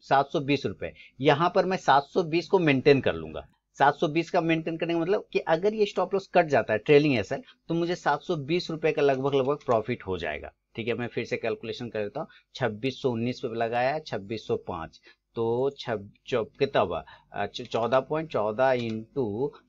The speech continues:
पैंतालीस, तो कितना हुआ? छह सौ तीस रुपए। तो यहाँ पे मैं छह सौ तीस का एक मेंटेन करता हूँ। देखिए, ये क्या करता है? छह सौ तीस रुपए। ठीक है, ये छह सौ तीस रुपए तो ये मेरा बुक हो गया,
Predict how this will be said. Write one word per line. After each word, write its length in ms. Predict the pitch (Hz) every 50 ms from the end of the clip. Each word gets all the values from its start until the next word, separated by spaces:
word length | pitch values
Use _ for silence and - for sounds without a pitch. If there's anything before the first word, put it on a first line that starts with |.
| _ -
पैंतालीस, 540 | 101 95 92 - 95 92 92 95 90 - -
तो 80 | 110
कितना 300 | - - 110 - 131 131
हुआ? 200 | 127 131 156 175
छह 220 | - - - 151 127
सौ 120 | - 143
तीस 280 | - - 123 101 - 92
रुपए। 220 | 90 - - 87
तो 340 | - - - _ _ - 165
यहाँ 220 | 160 156 151 160
पे 100 | 160 190
मैं 140 | 175 185 180 -
छह 180 | - - 156 156
सौ 160 | 156 185 180
तीस 400 | - _ _ - 170 180 175 -
का 160 | - 156 143
एक 240 | - - 156 143 -
मेंटेन 420 | 135 127 120 117 - - 120 110
करता 280 | 101 - 82 80 - -
हूँ। 80 | 87 -
देखिए, 240 | 101 - - 117
ये 60 | 117 117
क्या 180 | - 123 117
करता 220 | 113 127 - 117 104
है? 40 | -
छह 140 | - - 120
सौ 140 | 113 - 123
तीस 340 | - - - 113 101 - -
रुपए। 320 | 85 - - 82 76 - -
ठीक 120 | 143 165
है, 100 | - - - - - - 392 - 156
ये 60 | 160
छह 180 | - - 160
सौ 140 | 156 156 175
तीस 340 | 165 _ - 190 190 - -
रुपए 200 | 180 175 190 175
तो 120 | - 180
ये 140 | 170 170 170
मेरा 160 | 170 170 170
बुक 340 | 165 165 151 139 151 160 -
हो 120 | - 156 143
गया, 300 | 139 139 135 127 -